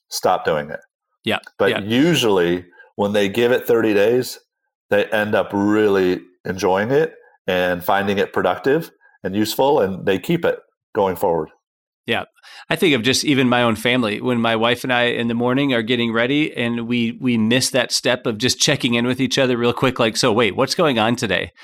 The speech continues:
Speaker 2: You know,
Speaker 1: Yeah.
Speaker 2: uh, like, "Do you have a lot of appointments? Are you traveling somewhere? Um, is somebody coming over this evening? Where are the kids?"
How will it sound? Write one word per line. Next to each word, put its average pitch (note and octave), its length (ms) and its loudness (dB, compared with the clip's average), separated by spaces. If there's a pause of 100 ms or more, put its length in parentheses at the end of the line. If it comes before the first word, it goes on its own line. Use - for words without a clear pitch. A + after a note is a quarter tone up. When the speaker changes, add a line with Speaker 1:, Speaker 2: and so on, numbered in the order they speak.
(440)
Speaker 2:
You A#2 100 -4
know, G#2 160 0
Speaker 1:
Yeah. E2 160 -2 (120)
Speaker 2:
uh, - 140 -12
like, A#2+ 280 -2 (100)
"Do A#2 120 0
you C3+ 60 6
have A#2 100 2
a A#2 40 2
lot A#2+ 160 4
of A2+ 100 0
appointments? G#2 520 -2
Are A2+ 100 -2
you A2+ 120 0
traveling G2+ 460 -2
somewhere? F#2 540 -4 (320)
Um, G2 400 -2
is A2 200 -4
somebody A#2 260 0
coming A2+ 280 -2
over G#2+ 200 0
this G#2 220 -4
evening? G2+ 380 -4
Where A2+ 180 0
are A#2 60 2
the G#2+ 120 -2
kids?" G#2 460 -2